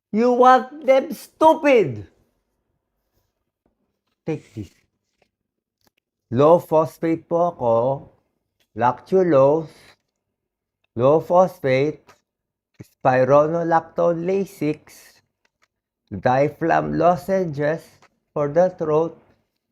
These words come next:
Two albu-, ayoko ako lang gagaling. Naiiyak ako.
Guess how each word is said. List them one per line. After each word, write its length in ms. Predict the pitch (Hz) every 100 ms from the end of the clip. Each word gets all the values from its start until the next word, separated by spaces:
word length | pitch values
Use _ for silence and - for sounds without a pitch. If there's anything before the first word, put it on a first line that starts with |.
| _ _ _ _ _ _
Two 160 | 160 160
albu-, 480 | 139 143 135 151 -
ayoko 480 | 190 208 214 208 190
ako 240 | 175 185
lang 240 | 185 180
gagaling. 720 | 165 160 147 151 151 165 151 127 _ _ _ _ _ _ _ _ _ _ _ _ _ _ _ _ _ 160
Naiiyak 560 | 180 185 190 190 185
ako. 400 | 175 170 185 156